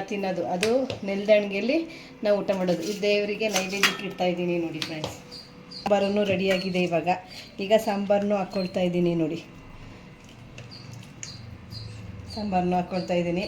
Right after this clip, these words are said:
ಆ, ಸುಬ್ರಹ್ಮಣ್ಯ ಮತ್ತು, ಆ, ರಾಮನಾಥ್ಪುರ, ಮೆಣಿಯಮ್ಮ ದೇವಸ್ಥಾನದಲ್ಲೆಲ್ಲ ತುಂಬ ಇವಾಗ ಜಾತ್ರೆ,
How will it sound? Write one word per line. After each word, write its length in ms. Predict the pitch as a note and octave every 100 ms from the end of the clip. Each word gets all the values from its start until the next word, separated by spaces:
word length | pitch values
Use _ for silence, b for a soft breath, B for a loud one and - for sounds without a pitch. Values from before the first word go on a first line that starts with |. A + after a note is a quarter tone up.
| - B B - G3+
ಆ, 320 | G3 G3 F#3+
ಸುಬ್ರಹ್ಮಣ್ಯ 640 | F#3 G3 G#3 G#3 G3+ G3+ G3 G3 - G#3
ಮತ್ತು, 300 | F#3+ G#3 G3 G3 G3 G3 G3
ಆ, 320 | F#3+ F#3 F#3
ರಾಮನಾಥ್ಪುರ, 640 | F#3 G3+ G#3 G3 - G3 F#3+ F#3+ - B B B
ಮೆಣಿಯಮ್ಮ 420 | F#3+ G3 G#3+ G#3+ G#3 G3
ದೇವಸ್ಥಾನದಲ್ಲೆಲ್ಲ 760 | F#3+ - G3+ G3 G3 F#3+ F#3+ G#3+ G#3
ತುಂಬ 280 | G#3+ A3 A#3+ A#3+ - - G#3+
ಇವಾಗ 360 | G#3 G3+ G3 A3+ A3
ಜಾತ್ರೆ, 440 | F#3 F#3+ G#3 G3